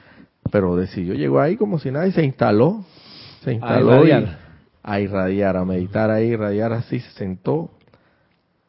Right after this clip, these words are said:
Speaker 1: silentemente y al rato llegaron, llegaron los,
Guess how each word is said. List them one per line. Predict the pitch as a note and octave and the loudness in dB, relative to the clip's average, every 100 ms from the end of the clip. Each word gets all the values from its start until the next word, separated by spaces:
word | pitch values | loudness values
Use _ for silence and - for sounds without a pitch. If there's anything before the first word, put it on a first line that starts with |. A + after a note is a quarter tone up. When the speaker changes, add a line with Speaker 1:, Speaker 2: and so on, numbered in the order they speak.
| _ | _
Speaker 1:
silentemente | - G2+ A2 B2 B2 C3 C#3+ E3 D#3+ | -4 0 0 0 0 0 0 -2 0
y | C3+ A2 G2+ | 0 0 0
al | G2 F#2+ | 0 0
rato | G#2 G#2+ | -2 2
llegaron, | B2+ A2 A2 A2+ A2 | 2 4 2 0 -2
llegaron | G2 G#2 A2+ | -4 -2 -2
los, | G2 F#2 G#2+ - - - | -2 -4 -10 -18 -20 -20